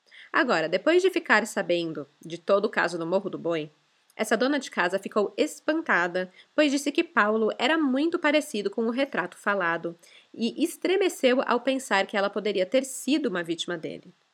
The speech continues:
Por isso, ela contou tudo isso ao seu marido e também ao seu vizinho, que era um guarda municipal. A descrição dela foi a seguinte: era um homem alto, forte, branco, meio calvo,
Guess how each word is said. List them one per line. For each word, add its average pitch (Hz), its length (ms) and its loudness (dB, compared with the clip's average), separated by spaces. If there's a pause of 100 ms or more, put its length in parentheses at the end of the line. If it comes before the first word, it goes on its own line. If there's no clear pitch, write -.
(360)
Por 185 160 2
isso, 220 240 0
ela 185 140 2
contou 202 340 0
tudo 214 220 -2
isso 202 220 -2
ao 185 40 2
seu 185 220 -2
marido 170 560 -2
e 269 80 0
também 262 360 2
ao 262 80 0
seu 277 220 2
vizinho, 247 640 0
que 269 140 -4
era 277 80 2
um 302 160 -2
guarda 254 340 2
municipal. 277 800 -2 (600)
A - 80 2
descrição 302 580 2
dela 247 260 4
foi 226 160 2
a 269 60 2
seguinte: 214 760 -4 (280)
era 180 200 0
um 175 80 -2
homem 170 300 0
alto, 262 460 0 (240)
forte, 190 680 -2 (200)
branco, 185 640 0 (200)
meio 262 380 2
calvo, 185 640 2